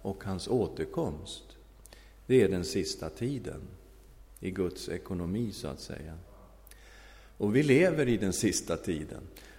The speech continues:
Och det gjorde man också i Nya testamentet. Efter Jesus hade farit upp till himlen så levde man i den sista tiden. Och, eh, i den sista tiden kommer Gud att utgjuta sin ande över allt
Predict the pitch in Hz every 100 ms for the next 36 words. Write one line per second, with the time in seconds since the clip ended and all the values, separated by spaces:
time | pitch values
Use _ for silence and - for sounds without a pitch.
0 | - 85 85 143 190 127 151 151 95 -
1 | 95 92 104 98 80 90 - 104 95 165
2 | 190 - - - - - - - - -
3 | - 107 143 - 131 120 113 92 - 135
4 | - 113 98 107 95 90 123 139 - 101
5 | 95 107 92 135 143 71 - - - 98
6 | 110 101 87 131 160 113 85 92 78 78
7 | - 73 - 67 - - - - - -
8 | - - - - - - - - - -
9 | - - 104 - - 107 104 98 95 90
10 | - - 104 110 - 127 - 139 135 123
11 | 107 107 98 104 101 98 135 123 101 98
12 | 117 98 - 101 87 101 92 98 95 120
13 | 123 98 85 104 139 95 101 92 95 -
14 | 90 87 85 -